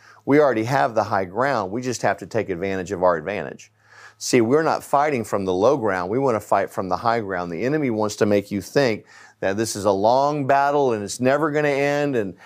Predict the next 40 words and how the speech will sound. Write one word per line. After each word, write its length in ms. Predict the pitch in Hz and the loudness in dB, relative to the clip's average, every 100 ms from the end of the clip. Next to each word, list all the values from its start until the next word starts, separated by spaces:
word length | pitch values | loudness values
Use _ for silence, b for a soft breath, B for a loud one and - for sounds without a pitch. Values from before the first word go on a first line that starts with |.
| B B | B B
and, 400 | 101 101 98 98 | -2 0 -2 -4
and 300 | - 104 101 | -4 -2 -2
you're 180 | 107 120 | -2 0
gonna 160 | 117 107 | 0 0
slug 400 | - 139 139 147 | -2 2 2 4
it 80 | 147 | 2
out. 180 | 147 147 | 2 -2
And 80 | |
if 120 | 120 127 | -4 0
you 100 | 127 | 2
ever 220 | 127 123 | 2 0
do 260 | 101 156 | 2 2
get 240 | 165 160 156 | 4 2 2
there, 140 | 151 | 2
you're 80 | 139 | 2
gonna 160 | 127 110 | 0 -4
be 120 | 107 | -6
so 240 | - 131 | -2 -2
tired 400 | 123 135 120 117 | 0 0 0 0
you 80 | 107 | -4
won't 160 | 107 104 | -6 -6
get 140 | 104 | -8
to 140 | 107 | -8
enjoy 320 | 95 92 92 69 | -8 -6 -4 -4
it. 180 | - - | -6 -6
That's 300 | 98 92 - | -2 -2 0
a 80 | |
lie 280 | 92 92 95 | 2 2 2
from 200 | 95 95 | -2 -12
the 80 | 95 | -12
pit 220 | - 90 | -8 -8
of 80 | 90 | -6
hell. 260 | 82 52 - B B B B B - | -8 -8 -12 B B B B B 0
Well, 100 | 113 | 2
hey, 180 | 110 | 2
we're 160 | 92 98 | 2 4
out 140 | 104 | 4
of 100 | 113 | 2
time 300 | - 120 113 | 0 -2 -2
today, 500 | 113 120 110 107 110 | -4 -2 2 2 -2